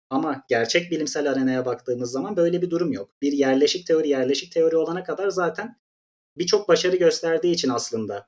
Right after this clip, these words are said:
o yerleşik pozisyonuna, paradigmatik pozisyonuna geliyor. Ve o pozisyona geldikten sonra dahi,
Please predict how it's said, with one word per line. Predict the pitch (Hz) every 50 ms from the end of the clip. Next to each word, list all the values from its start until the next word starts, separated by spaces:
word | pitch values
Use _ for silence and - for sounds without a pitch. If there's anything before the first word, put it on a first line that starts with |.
| _ -
o | 127
yerleşik | 123 127 127 127 127 127 131 131 - 131 -
pozisyonuna, | 127 113 117 110 - - 117 110 110 110 107 -
paradigmatik | - 117 120 113 120 117 120 113 - -
pozisyonuna | - 113 110 107 - - 113 107 107 104 104
geliyor. | 95 87 - - 180 - - _ _ _ _ _ _ _ _ _ _
Ve | 143 135 131 - - _ _
o | 135 135 139
pozisyona | 165 165 175 175 - 185 185 190
geldikten | 180 156 139 135 135 131 135 135 - 180 185 180
sonra | 175 - - 160 151 151 165 180 175 170
dahi, | 151 - - 127 107 - -